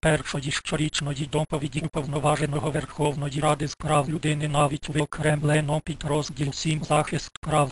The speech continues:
громадян України за її межами, у якому наведені численні приклади вживання заходів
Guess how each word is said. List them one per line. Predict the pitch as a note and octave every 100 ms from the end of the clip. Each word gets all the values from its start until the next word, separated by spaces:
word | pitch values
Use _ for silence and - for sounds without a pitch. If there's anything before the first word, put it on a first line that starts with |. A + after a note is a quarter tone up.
| -
громадян | D3+ D#3 D3+ D3+ D3
України | C#3+ - D3 C3+ D#3 D3+
за | C#3+
її | D3+ D3 C3 D3+
межами, | D3+ D#3+ D#3 D3+ - -
у |
якому | D3+ D3 - D#3 D3+
наведені | D3 C#3+ D3+ D3+ D#3
численні | - D3+ - D3 D3+ D3 D#3+
приклади | - D#3 D#3 D3+ D3+ D3
вживання | C#3 C#3+ D3+ D3+ D3+
заходів | D3 D3+ D3+ D#3+ D#3